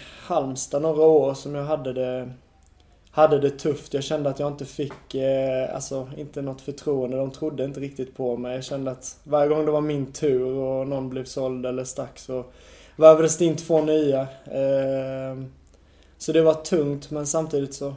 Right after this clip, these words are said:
så var det det som har präglat mig till den jag är idag, liksom, och jag tog mig igenom det och, eh,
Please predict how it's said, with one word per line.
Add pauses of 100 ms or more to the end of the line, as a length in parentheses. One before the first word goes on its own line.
(160)
så
var
det (640)
det
som
har
präglat
mig
till
den
jag
är
idag,
liksom,
och
jag
tog
mig
igenom
det
och,
eh,